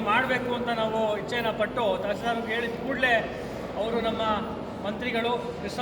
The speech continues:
ಬೈರೇಗೌಡ ಸಾಹೇಬರು, ಹಾಗೆ ನಮ್ಮ ಡಿ ಸಿ ಅವರ ಹತ್ರ ಎಲ್ಲ ಮಾತನಾಡಿ, ಈ ಒಂದು ಅವಕಾಶವನ್ನು ನಮ್ಮ ನಾಗರಿಕರಿಗೆ ಒಂದು ಸೇವೆ ಮಾಡಲಿಕ್ಕೆ ಒಂದು ಅವಕಾಶವನ್ನು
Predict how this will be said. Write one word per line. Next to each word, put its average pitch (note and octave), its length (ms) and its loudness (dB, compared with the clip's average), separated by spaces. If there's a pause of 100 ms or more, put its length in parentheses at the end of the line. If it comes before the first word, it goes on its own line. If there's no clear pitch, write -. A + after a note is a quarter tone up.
ಬೈರೇಗೌಡ A#3 340 2 (100)
ಸಾಹೇಬರು, A3 300 0 (100)
ಹಾಗೆ A3 280 0
ನಮ್ಮ G#3+ 120 0 (100)
ಡಿ A#3 160 -2
ಸಿ - 120 -4
ಅವರ A3+ 120 0
ಹತ್ರ A3 180 -2
ಎಲ್ಲ G#3+ 140 0 (100)
ಮಾತನಾಡಿ, B3 460 2 (580)
ಈ - 80 -6
ಒಂದು F#3+ 160 2
ಅವಕಾಶವನ್ನು A#3 640 0 (720)
ನಮ್ಮ G3 140 0 (140)
ನಾಗರಿಕರಿಗೆ A#3+ 680 2 (720)
ಒಂದು F#3+ 140 -2 (140)
ಸೇವೆ C4 240 4 (100)
ಮಾಡಲಿಕ್ಕೆ A#3 420 2
ಒಂದು G#3+ 160 2 (140)
ಅವಕಾಶವನ್ನು A#3 500 -2